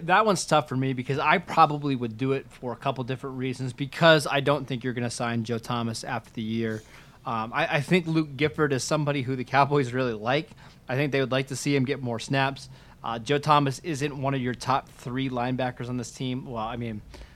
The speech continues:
maybe he is to you. I, well, depends on what you think of Sean Lee. But, uh, I,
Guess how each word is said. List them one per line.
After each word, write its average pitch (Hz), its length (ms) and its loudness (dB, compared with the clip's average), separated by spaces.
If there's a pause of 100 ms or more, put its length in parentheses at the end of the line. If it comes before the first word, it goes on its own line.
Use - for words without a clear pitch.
(300)
maybe 120 200 -4
he 113 140 0
is 123 180 0
to 123 100 -6
you. 120 180 0
I, 113 280 0
well, 160 300 -10 (160)
depends 143 300 4
on 131 60 0
what 135 140 2
you 123 60 -2
think 135 200 0
of 120 60 -2
Sean 123 340 2
Lee. 123 180 0
But, 131 280 -2 (320)
uh, - 40 -8
I, 113 320 -6